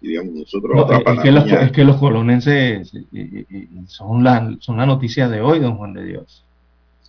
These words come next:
Speaker 1: Así es, la atleta panameña Gianna Wondroff se clasificó también, eh, para la final de los cuatrocientos metros vallas en los Juegos Olímpicos de Tokio.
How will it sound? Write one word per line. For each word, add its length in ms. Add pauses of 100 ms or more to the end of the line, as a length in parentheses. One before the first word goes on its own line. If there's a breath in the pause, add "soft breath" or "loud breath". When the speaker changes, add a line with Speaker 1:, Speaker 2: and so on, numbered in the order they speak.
(680)
Speaker 1:
Así 340
es, 160
la 120
atleta 360
panameña 840
Gianna 720
Wondroff 480 (200)
se 200
clasificó 720
también, 640 (2250)
eh, 840 (380)
para 260
la 200
final 420
de 120
los 460 (1120)
cuatrocientos 800
metros 460
vallas 500
en 120
los 80
Juegos 280
Olímpicos 480
de 120
Tokio. 420